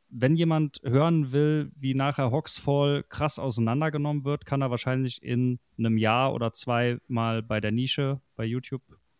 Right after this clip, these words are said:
reingucken. Ja, ähm, ich kann dazu nix sagen, außer dass ich Tiburo überhaupt nicht mag. Also mir ist das zu digital.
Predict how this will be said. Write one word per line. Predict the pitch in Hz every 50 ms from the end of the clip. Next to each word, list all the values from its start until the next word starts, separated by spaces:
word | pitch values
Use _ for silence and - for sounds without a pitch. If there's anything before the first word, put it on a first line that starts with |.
| _
reingucken. | _ - 120 120 127 131 - - 139 - - 139 147 143 _ _ _ _ _ _ _ _ _ _ _ _ _ _ _ _ _ _ _ _ -
Ja, | 120 117 107 98 92 92 - - _ _ _ _ - -
ähm, | 117 113 113 117 113 107 -
ich | - 123 -
kann | - 151 147 143
dazu | 139 127 - - - 147 139
nix | 131 127 143 151 - -
sagen, | 151 139 135 139 135 131
außer | 95 110 131 147 - - 143 127
dass | 117 123 120 117 127
ich | 123 120 - - - _ _ _ -
Tiburo | - 135 127 113 135 147 165 170 151 156 156 147 147 147 151 - _ _ _ _ _ _ _ _ _ _ _ _ _ -
überhaupt | 165 117 123 110 123 147 - -
nicht | 175 160 - -
mag. | 143 135 143 151 165 - -
Also | - 131 113 127 117
mir | 120 131 143
ist | 143 135 - -
das | 143 135 - - -
zu | - - 160 160
digital. | 147 143 139 127 131 - - 131 123 123 143 160 170 175